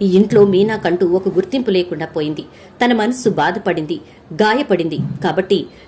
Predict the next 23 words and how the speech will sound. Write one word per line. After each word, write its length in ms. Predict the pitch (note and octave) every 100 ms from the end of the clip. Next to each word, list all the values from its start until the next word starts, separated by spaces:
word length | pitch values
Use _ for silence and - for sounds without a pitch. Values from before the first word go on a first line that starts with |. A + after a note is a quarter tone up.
| E3+
దానికి 380 | F#3+ G3+ G3
మందు 300 | E3 D#3+ F3
రాసి 420 | A3+ F3+ E3 E3 F3 - - -
నువ్వు 140 | A3
తిరిగి 500 | G3+ A3 A#3+ A3+ G3+ G3 - -
ఆ 100 | G3
మనస్సుని 520 | G#3 G3 B3+ - C4+
అతికించాల్సిన 640 | F#3+ - G#3+ G3+ G3 F#3+ F3
బాధ్యత 500 | C#3+ D#3+ E3 G#3+ G3+
నీదే" 300 | E3 D#3+ G3
అంటూ 340 | F3 D#3 D#3+ C#3+ - -
సత్యమైతే 640 | - A#3+ A#3 C4 A#3 F3 F#3+
ఇక 360 | D#3+ F3 D3+ F#3+ - - A3+
మీనాని 480 | B3 C#4+ B3 G3
బాలుని 520 | G3 D#3+ F3 F3 F3+ C#3+ -
ఇంట్లోంచి 520 | F#3 F#3+ G3+ F#3+ F3
వెళ్ళమని 480 | F3 D3+ F3+ G3+ E3+
చెప్తాడు. 460 | D3+ E3 - D#3 D3+ - - -
ఇక 260 | F3+ F3 D3 - - - G#3
అలా 180 | G#3+
చెప్పినటువంటి 680 | A#3+ - G3 B3+ A#3+ G#3 F3+
సత్యం 400 | F3 E3+ - G#3+
మాటలకు 600 | D#3 E3+ F#3+ E3 F3+ E3